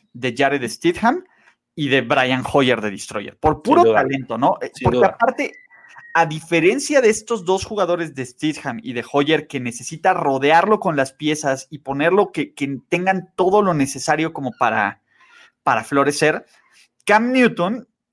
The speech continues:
Speaker 1: puede hacer, y aún puede hacerlos, yo todavía creo que puede hacer cosas con sus piernas, con sus brazos, con la anticipación, con un talento inferior, porque seamos realistas, a ver,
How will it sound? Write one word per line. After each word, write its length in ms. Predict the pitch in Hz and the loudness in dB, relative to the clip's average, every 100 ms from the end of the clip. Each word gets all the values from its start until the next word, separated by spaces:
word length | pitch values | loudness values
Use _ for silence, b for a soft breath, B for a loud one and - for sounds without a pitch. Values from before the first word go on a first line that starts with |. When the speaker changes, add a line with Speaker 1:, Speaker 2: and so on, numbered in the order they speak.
| _ _ _ | _ _ _
Speaker 1:
puede 320 | - 143 143 | -2 0 2
hacer, 300 | 190 180 180 - | 0 0 -2 0
y 120 | 151 | 2
aún 200 | 139 214 | 2 0
puede 200 | - - | -4 -2
hacerlos, 500 | 175 156 131 160 214 | -2 -4 -4 -6 -8
yo 280 | 139 143 147 | -2 -2 0
todavía 500 | 185 185 160 170 165 | 0 2 2 0 0
creo 260 | 151 151 | 0 0
que 100 | 156 | -2
puede 340 | - - 170 175 | -10 -2 2 2
hacer 320 | 175 165 165 | 0 -6 -6
cosas 420 | 170 165 160 156 | -6 -2 -2 -4
con 240 | - 143 | -8 -10
sus 180 | 139 151 | -10 -14
piernas, 540 | - 156 151 151 151 - | -6 0 0 2 -2 -2
con 180 | 165 | -10
sus 220 | 165 156 131 | -8 -10 -2
brazos, 380 | 143 147 151 | 2 2 -2
con 160 | - 151 | -6 -2
la 60 | 156 | -2
anticipación, 540 | 156 143 135 135 160 | -6 -8 -4 -4 -2
con 160 | 165 170 | -2 -2
un 120 | 214 | 2
talento 680 | 202 190 196 190 202 - - | 4 4 2 0 0 0 -6
inferior, 480 | 160 - 131 151 | -6 -4 0 0
porque 240 | - - 123 | 0 -4 -6
seamos 260 | 160 208 | -2 0
realistas, 400 | 214 131 165 120 | 0 0 -4 -6
a 40 | 123 | -2
ver, 180 | 143 | -2